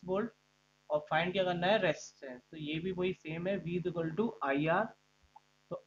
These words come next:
R निकालेंगे तो फॉर्मूला हो जाएगा V upon I। V की value हमने लगाई six volt और I की कितनी है, वन पॉइंट टू। तो सिक्स को वन पॉइंट टू से आपको divide करना है,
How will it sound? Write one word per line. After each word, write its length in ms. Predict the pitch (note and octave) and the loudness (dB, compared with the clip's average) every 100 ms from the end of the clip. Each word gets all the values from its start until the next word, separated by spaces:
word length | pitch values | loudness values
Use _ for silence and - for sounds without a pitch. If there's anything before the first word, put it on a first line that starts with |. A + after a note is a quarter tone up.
| C#3+ | 2
R 100 | D3+ E3+ | 2 2
निकालेंगे 440 | F3 E3+ F3 F#3 | 2 2 2 0
तो 100 | F#3+ F#3 | 0 0
फॉर्मूला 280 | E3+ F3 | 2 2
हो 60 | E3+ | 2
जाएगा 280 | F3 F3 D#3+ | 4 4 2
V 120 | C#3+ D#3 | 2 0
upon 240 | D#3 F3 F3+ | 0 0 2
I। 160 | F#3+ G3 | 2 0
V 180 | D#3 D#3+ | -2 -4
की 100 | F#3 | -2
value 220 | F3 E3+ | -2 -2
हमने 160 | E3+ F3 | 0 0
लगाई 280 | E3+ E3+ D#3+ - | 0 0 0 -2
six 260 | E3+ - - | -8 -8 -6
volt 300 | F3+ A3 A3+ _ _ _ _ _ | -4 -4 -6 _ _ _ _ _
और 140 | D3+ - | -4 0
I 120 | D3 D3+ | 0 0
की 80 | F#3 | -2
कितनी 280 | F3 - G3 | -4 -4 -2
है, 120 | F3 - _ _ D3+ | -2 -4 _ _ -4
वन 140 | D3+ - | -4 -2
पॉइंट 240 | E3 D#3 C#3 | -4 -4 -8
टू। 180 | C3 - _ _ _ - | -14 -16 _ _ _ -18
तो 60 | |
सिक्स 320 | - - F#3 _ | -14 -8 -10 _
को 100 | - F3 F#3+ | -6 -4 -2
वन 160 | D#3+ D#3+ D#3 | 0 -2 -2
पॉइंट 240 | E3 F3+ | -4 -4
टू 140 | E3 D3+ | -4 -6
से 160 | D3 | -4
आपको 240 | E3+ D3+ E3+ | -4 -2 -4
divide 340 | D3 D3 D#3 | 2 4 4
करना 240 | E3+ E3+ | 2 -2
है, 80 | F3 | -2